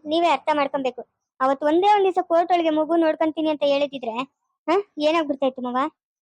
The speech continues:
ಏನಾಗ್ಬಿಡ್ತಾ ಇತ್ತು? ಇವನ್ ಹತ್ರ ಏನ್ ಕೋಟ್ಯಾಂತರ ರೂಪಾಯಿ ಆಸ್ತಿ ಐತೇನ್ ಮವ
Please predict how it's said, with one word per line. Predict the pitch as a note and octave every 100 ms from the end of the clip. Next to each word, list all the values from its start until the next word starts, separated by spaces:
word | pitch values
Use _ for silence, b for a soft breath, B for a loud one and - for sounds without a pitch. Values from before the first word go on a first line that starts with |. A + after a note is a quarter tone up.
| _
ಏನಾಗ್ಬಿಡ್ತಾ | C#4+ D#4+ E4+ D4+ - D4+
ಇತ್ತು? | C#4 B3 - _ _
ಇವನ್ | C#4+ C#4
ಹತ್ರ | C4+
ಏನ್ | C#4
ಕೋಟ್ಯಾಂತರ | C#4 C#4+ D4+ C#4+
ರೂಪಾಯಿ | C4+ C4
ಆಸ್ತಿ | B3+ C#4+ D4+
ಐತೇನ್ | C4 B3
ಮವ | A#3